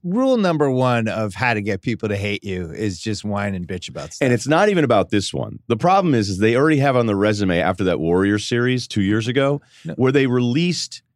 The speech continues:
Speaker 2: they, they gave it to Zach Lowe, they gave it to Rachel Nichols, and it was like,
Speaker 1: Yeah.
Speaker 2: "Here's our study,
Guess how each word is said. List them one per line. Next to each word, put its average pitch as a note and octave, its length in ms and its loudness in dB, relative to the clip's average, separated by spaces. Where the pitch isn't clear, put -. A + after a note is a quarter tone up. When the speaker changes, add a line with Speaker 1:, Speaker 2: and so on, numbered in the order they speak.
Speaker 2:
they, B2 180 2
they B2 320 0
gave C3+ 180 2
it B2 40 -4
to A#2 100 0
Zach A2+ 340 0
Lowe, C3 300 4
they G#2+ 100 2
gave G#2 140 2
it F#2+ 60 0
to F2+ 40 0
Rachel A#2 320 0
Nichols, A2 340 0
and A2+ 60 0
it - 20 0
was G2 80 0
like, G#2+ 140 2
Speaker 1:
Yeah. - 80 -12
Speaker 2:
"Here's D#3+ 260 0
our C3 140 2
study, - 760 -2